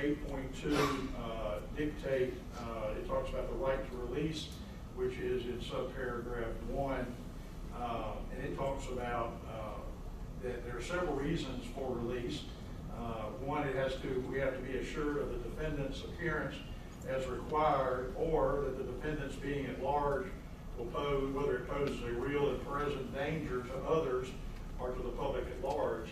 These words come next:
And in that calculation, it goes through fifteen different, um,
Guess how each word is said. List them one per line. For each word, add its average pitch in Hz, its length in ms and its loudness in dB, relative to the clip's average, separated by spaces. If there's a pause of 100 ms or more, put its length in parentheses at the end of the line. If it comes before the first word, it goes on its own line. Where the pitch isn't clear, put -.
And 131 220 -2
in 170 320 0
that 135 340 2
calculation, 139 960 0 (340)
it 135 220 0
goes 143 360 4
through 135 760 2 (320)
fifteen 160 600 0 (180)
different, 139 480 0 (640)
um, 113 280 -4